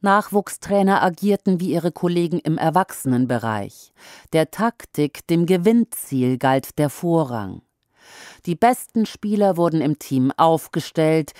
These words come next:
die weniger Talentierten schmorten auf der Ersatzbank.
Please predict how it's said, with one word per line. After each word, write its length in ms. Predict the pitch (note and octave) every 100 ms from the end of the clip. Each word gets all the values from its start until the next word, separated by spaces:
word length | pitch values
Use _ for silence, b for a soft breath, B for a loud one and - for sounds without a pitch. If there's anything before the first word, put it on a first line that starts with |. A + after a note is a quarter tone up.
| B B
die 140 | F3 E3
weniger 440 | B3 C4+ F#3+ D#3
Talentierten 840 | - E3 E3 D#3+ - F3 E3+ - F3
schmorten 640 | - F3 F#3 A#3 A#3 F#3+
auf 240 | - E3+ -
der 140 | -
Ersatzbank. 880 | D3+ C#3 B2+ - - A#2 G2 - _